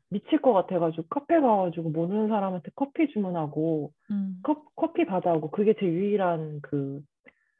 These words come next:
Speaker 1: 낙이었어요.
Speaker 2: 음.
Speaker 1: <laughs> 네.
Speaker 2: 그러게요.
Speaker 1: 그래서 모르겠어요.
Speaker 2: 사람을 볼 일이
Speaker 1: 음.
Speaker 2: 그렇게 많지 않아서 더
Speaker 1: 음.
Speaker 2: 이런 브랜드라든지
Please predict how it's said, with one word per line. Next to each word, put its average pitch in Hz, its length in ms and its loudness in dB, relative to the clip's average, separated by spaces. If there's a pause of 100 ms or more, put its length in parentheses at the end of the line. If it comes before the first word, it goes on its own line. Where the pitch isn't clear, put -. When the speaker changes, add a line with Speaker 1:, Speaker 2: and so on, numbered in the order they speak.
(400)
Speaker 1:
낙이었어요. 165 640 0 (340)
Speaker 2:
음. 202 360 2
Speaker 1:
<laughs> 190 580 0 (420)
네. 185 80 -2
Speaker 2:
그러게요. 175 440 -2 (960)
Speaker 1:
그래서 190 580 -10 (340)
모르겠어요. 180 600 -8 (600)
Speaker 2:
사람을 320 500 2
볼 202 340 2
일이 208 760 2
Speaker 1:
음. 180 40 -6 (140)
Speaker 2:
그렇게 - 380 -2
많지 196 440 4
않아서 180 920 0
더 185 760 2
Speaker 1:
음. 175 60 -4 (400)
Speaker 2:
이런 185 720 0
브랜드라든지 202 1800 0